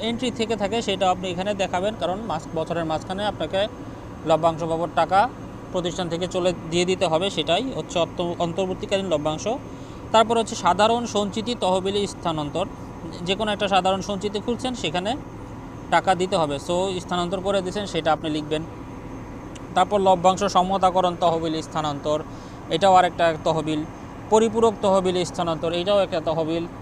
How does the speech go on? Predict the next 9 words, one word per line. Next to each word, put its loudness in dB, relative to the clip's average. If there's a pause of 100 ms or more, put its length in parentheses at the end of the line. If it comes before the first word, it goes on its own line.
(340)
যে 4 (120)
কোনো 0
প্রকার 0
তহবিল 2
স্থানান্তর -2 (400)
সহজ -2 (100)
কথায় 2
লিখে 0
দিছে, -8